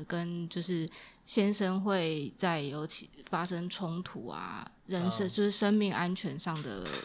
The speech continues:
Speaker 1: 危机这样子。
Speaker 2: 遇到，常常遇到最大的困难是什么？
Speaker 1: 最大的困难。
Speaker 2: 对。
Speaker 1: 最大的困难就是这些人他，嗯，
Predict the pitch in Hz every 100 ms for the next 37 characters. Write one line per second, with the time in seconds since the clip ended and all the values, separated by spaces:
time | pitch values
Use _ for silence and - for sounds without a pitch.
0 | - 165 147 156 - 180 151 151 143 147
1 | - - - 165 143 151 127 107 123 120
2 | 123 123 117 123 120 104 - 110 87 87
3 | 95 - 90 - _ - 247 214 214 170
4 | 160 - 214 170 - - - - _ _
5 | - 98 87 - - - - - 277 277
6 | 254 208 - 240 208 160 165 202 196 208
7 | 190 233 208 202 196 175 110 175 180 170
8 | 170 196 - _ _ - 190 185 175 175
9 | 170 175